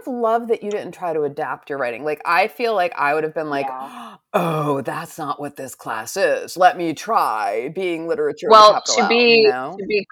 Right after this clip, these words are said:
Speaker 2: clear, when I went to grad school, I, I did do a story <laughs> that I tried to be, uh, a literature heavy, and my friend, uh, liked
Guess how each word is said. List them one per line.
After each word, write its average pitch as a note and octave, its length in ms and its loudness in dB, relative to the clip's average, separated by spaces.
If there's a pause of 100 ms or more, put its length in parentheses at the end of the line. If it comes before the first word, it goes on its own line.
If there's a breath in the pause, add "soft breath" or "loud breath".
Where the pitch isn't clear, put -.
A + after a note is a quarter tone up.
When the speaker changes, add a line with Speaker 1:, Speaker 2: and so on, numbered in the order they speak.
Speaker 2:
clear, D3+ 560 6
when D#3+ 120 0
I D3+ 100 0
went F3 180 -8
to - 80 -12
grad D3 440 2
school, C3 520 -6
I, C3+ 180 -4 (200)
I D#3 100 -2
did D3+ 380 -6
do C3+ 160 -6
a C3+ 80 -10
story G#3 680 0 (140)
<laughs> - 120 -20
that G#3 280 6
I G3+ 100 6
tried E3+ 520 4
to A#3 100 -10
be, G3 400 0
uh, G3 380 0 (460)
a - 60 -4
literature G#3+ 840 0
heavy, C#4 400 0
and F#3 240 4
my F3+ 140 0
friend, F#3+ 540 0 (120)
uh, E3 480 4 (160)
liked E3+ 400 -2